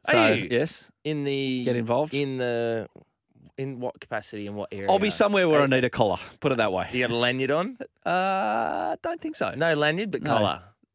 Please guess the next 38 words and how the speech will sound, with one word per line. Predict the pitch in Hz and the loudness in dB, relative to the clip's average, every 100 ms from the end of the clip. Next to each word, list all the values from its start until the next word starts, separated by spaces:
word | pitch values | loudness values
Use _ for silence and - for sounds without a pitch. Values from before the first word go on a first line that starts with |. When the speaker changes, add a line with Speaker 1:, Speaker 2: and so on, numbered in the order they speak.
| _ _ | _ _
Speaker 2:
And | - 123 120 113 _ | -4 -2 -2 -6 _
possibly, | - 190 180 151 151 139 139 135 127 - | -4 -2 -2 -2 0 0 0 -2 -4 -4
probably | 143 131 123 117 | -4 -2 -4 -2
not | 117 - | -4 -4
paying | 113 110 | -6 -6
for | 104 | -6
any | 104 101 | -6 -6
alcohol | 95 98 98 110 _ _ _ _ _ _ _ - | -8 -10 -14 -14 _ _ _ _ _ _ _ -16
at | |
some | - 95 | -8 -8
point, | 85 - - _ _ _ _ _ - | -8 -14 -16 _ _ _ _ _ -12
Speaker 1:
Well, | 175 | -6
Speaker 2:
I'd | 214 | -4
Speaker 1:
then | |
there's | 269 208 | -2 -2
Speaker 2:
say. | |
Speaker 1:
a | 214 | -2
lanyard | 214 285 - | -4 -4 -6
then. | 71 71 _ _ _ _ _ | -8 -16 _ _ _ _ _
Speaker 2:
No, | 294 | -8
it | 135 101 | -6 -6
doesn't | - 87 95 | -8 -10 -10
need | 90 | -10
to | 82 | -8
be | 82 | -8
a | |
lanyard. | 85 160 240 | -6 -8 -10
You | - | -12
just | - | -14
need | 135 | -10
a | 131 | -10
ticket. | - - - _ - | -10 -12 -16 _ -2
Anyway, | 202 156 147 - - _ _ _ _ _ | 2 4 2 0 -16 _ _ _ _ _
semantics. | - 139 139 117 - - _ _ _ _ _ - | -6 -2 0 -2 -8 -18 _ _ _ _ _ -2
Uh, | 151 143 - | 0 2 2
N | 202 | 2
F | 165 165 | 4 4
L | 165 214 | 4 2